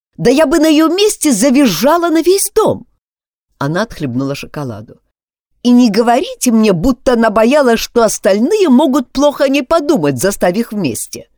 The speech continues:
Никто из семейства не поверил бы Персивалю, все поверили бы Октавии. И, кстати, ей было бы куда легче объясниться, если бы в её комнате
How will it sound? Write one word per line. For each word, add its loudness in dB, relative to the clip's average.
Никто 0
из 0
семейства 0
не 4
поверил 2
бы 2
Персивалю, -4
все -2
поверили 2
бы 2
Октавии. -6
И, -8
кстати, -10
ей 0
было 2
бы 0
куда 0
легче 0
объясниться, -2
если -2
бы 0
в -2
её 0
комнате -2